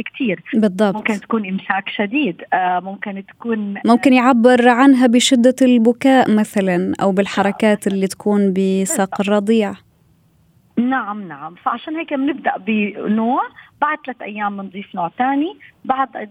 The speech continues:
Speaker 1: هيك أنا بقدر أحدد إيش الأكل اللي عامل له. أنا ضفت اليوم شيء جديد، يبقى هذا هو الجديد. وعلى كل نحن بنقدر شو كمان مرات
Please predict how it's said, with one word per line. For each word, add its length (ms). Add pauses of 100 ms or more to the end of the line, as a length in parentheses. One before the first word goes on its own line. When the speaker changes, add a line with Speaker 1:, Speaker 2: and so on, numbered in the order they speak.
(100)
Speaker 1:
هيك 320
أنا 180
بقدر 400
أحدد 580 (120)
إيش 180
الأكل 320
اللي 160
عامل 320
له. 120
أنا 140
ضفت 280
اليوم 280
شيء 180
جديد، 420 (380)
يبقى 200
هذا 240
هو 160
الجديد. 360 (440)
وعلى 300
كل 340
نحن 300
بنقدر 240
شو 160
كمان 320
مرات 260